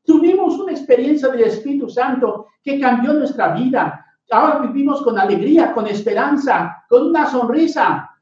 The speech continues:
Padre", y el padre muy serio, "fanáticas exageradas". Y entonces esta mujer le dice al padre lo que el padre nunca esperaba oír. "Padre, ¿no quiere recibir Espíritu Santo?".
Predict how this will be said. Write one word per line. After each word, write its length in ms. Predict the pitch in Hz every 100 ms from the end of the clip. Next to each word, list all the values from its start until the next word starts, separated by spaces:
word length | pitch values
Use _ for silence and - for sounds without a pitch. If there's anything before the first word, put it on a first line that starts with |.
| _
Padre", 420 | - 302 320 - - -
y 60 |
el 160 | - -
padre 300 | 101 101 98
muy 180 | 110 110
serio, 340 | - 104 101 - _ _ _
"fanáticas 920 | - 104 101 98 101 101 95 - -
exageradas". 1040 | - - - - 120 - - 101 101 _ _ _ _ _ _ _ _ _ _ _ _ _
Y 120 | _ 226
entonces 580 | 131 - 208 214 220
esta 240 | 180 170 -
mujer 480 | 160 139 110 - - _ _ _ _ _ _ _ _ -
le 160 | 139
dice 320 | 139 185 196
al 160 | 160 139
padre 300 | 165 175 160
lo 100 | 139
que 80 | 139
el 100 | 123
padre 220 | 156 160
nunca 320 | 156 185 175
esperaba 460 | 156 - 139 147 139
oír. 360 | 113 107 - _ _ _ _ _
"Padre, 300 | 269 320 311
¿no 240 | 330 339 330
quiere 320 | 330 330 302
recibir 500 | 254 - 233 262 262
Espíritu 480 | 202 233 220 - 170
Santo?". 760 | 170 156 156 254 277 - -